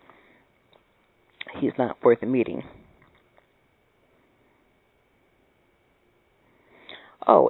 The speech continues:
and he said he didn't pay for the dating app she met him on. She's like, "How, how'd you send me a message if you're not a member?"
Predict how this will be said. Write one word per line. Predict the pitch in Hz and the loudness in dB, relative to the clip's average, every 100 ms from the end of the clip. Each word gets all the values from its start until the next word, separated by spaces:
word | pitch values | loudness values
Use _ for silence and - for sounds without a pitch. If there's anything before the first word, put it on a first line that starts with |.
| - | 0
and | 139 135 | -4 -4
he | - 247 269 - | -6 -4 -4 -4
said | 113 95 - - _ _ _ _ _ - | -4 -4 -10 -14 _ _ _ _ _ -4
he | 180 | 0
didn't | 180 - - | 0 0 0
pay | 165 151 147 | 2 2 2
for | - | -2
the | 117 - _ _ _ _ _ _ | -2 -6 _ _ _ _ _ _
dating | - 233 240 151 - - - | 4 4 2 -2 -4 -14 -10
app | - - - - | -10 -10 -6 -4
she | 147 | -4
met | 135 - | -4 -6
him | 117 113 - - | -8 -10 -12 -12
on. | - - - - - - - - | -10 -10 -12 -16 -20 -20 -20 -10
She's | 233 - | -4 -2
like, | - - | -2 -4
"How, | - 226 - | -4 -2 -2
how'd | 214 302 330 | -2 0 0
you | 262 - | -2 -2
send | - 220 | -2 0
me | 185 | 0
a | 175 | -2
message | - 320 - - - - - - - _ _ _ _ _ _ _ _ - | -2 -2 0 0 0 -8 -20 -20 -20 _ _ _ _ _ _ _ _ -4
if | 165 | 0
you're | 175 | 2
not | 160 143 | 4 2
a | |
member?" | 220 277 196 | 2 2 2